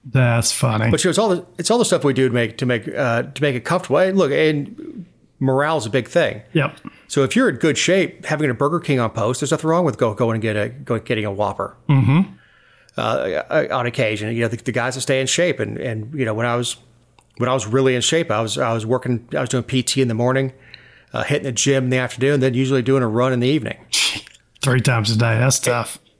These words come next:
Speaker 2: And then power, power down a, a case of beer at night.
Speaker 1: <laughs>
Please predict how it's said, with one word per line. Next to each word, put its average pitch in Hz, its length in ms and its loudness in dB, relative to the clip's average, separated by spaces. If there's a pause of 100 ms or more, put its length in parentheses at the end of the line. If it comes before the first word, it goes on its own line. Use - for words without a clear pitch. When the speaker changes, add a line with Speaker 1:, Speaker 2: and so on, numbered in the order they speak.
(720)
Speaker 2:
And 165 200 2
then 175 200 2
power, 143 500 0
power 151 380 0
down 131 380 0
a, 123 380 0
a 113 60 -2
case 143 300 0
of 110 120 -4
beer 117 260 2
at - 80 -2
night. 113 320 -4
Speaker 1:
<laughs> - 960 -2